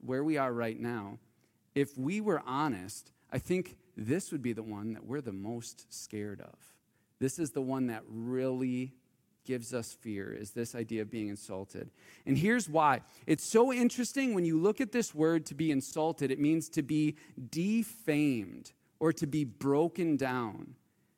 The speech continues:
The most visual one, which I love, is, is to be unbraided,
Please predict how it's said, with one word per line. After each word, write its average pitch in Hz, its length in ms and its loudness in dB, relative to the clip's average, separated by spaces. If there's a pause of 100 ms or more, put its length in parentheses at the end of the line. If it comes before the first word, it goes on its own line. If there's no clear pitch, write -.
(140)
The 139 240 2
most 156 320 2
visual 156 420 4
one, 120 240 -2
which 113 160 -4
I 127 80 2
love, 120 260 2
is, 110 280 -6
is 131 160 -2
to - 120 -10
be 147 200 2 (100)
unbraided, 117 1080 -2